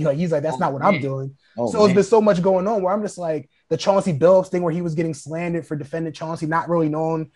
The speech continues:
Speaker 1: about Chauncey's case. Like, it's so much where are, do, are you really fully intended to go into the season knowing the Lakers just got better? I can see the Jazz are gonna be fully healthy. The Nuggets will be fully healthy and getting better.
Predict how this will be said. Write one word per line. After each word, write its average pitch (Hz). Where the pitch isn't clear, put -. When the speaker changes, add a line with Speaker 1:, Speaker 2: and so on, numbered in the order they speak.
Speaker 1:
about 147
Chauncey's 160
case. 180
Like, 170
it's 170
so 185
much 175
where 156
are, 190
do, 165
are 196
you 233
really 226
fully 208
intended 185
to 170
go 180
into 180
the 165
season 165
knowing 151
the 135
Lakers 151
just 135
got 135
better? 117
I 147
can 160
see 175
the 147
Jazz 165
are 170
gonna 156
be 143
fully 156
healthy. 131
The 165
Nuggets 180
will 170
be 156
fully 165
healthy 151
and 143
getting 147
better. 135